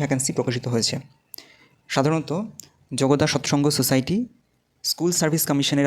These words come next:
rules and regulations-এর under-এই পড়ে, কিন্তু জগদা সৎসঙ্গ সোসাইটি এক্সামিনেশন বা ইন্টারভিউর সমস্ত অ্যারেঞ্জমেন্ট এবং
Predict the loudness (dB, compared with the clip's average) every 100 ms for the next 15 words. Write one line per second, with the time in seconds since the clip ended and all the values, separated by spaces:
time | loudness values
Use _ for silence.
0 | 2 0 0 0 2 2 0 -2 -4 -2
1 | -2 -2 -2 -2 -2 -4 -10 -4 -4 -2
2 | -4 -6 -10 -4 0 2 2 2 0 0
3 | 0 2 2 0 0 -4 -6 -6 -4 -2
4 | 0 0 0 0 -2 -6 -14 -4 0 0
5 | -2 -8 _ _ _ -4 0 0 0 0
6 | 0 0 0 0 2 2 0 0 -2 -6
7 | -10 -4 0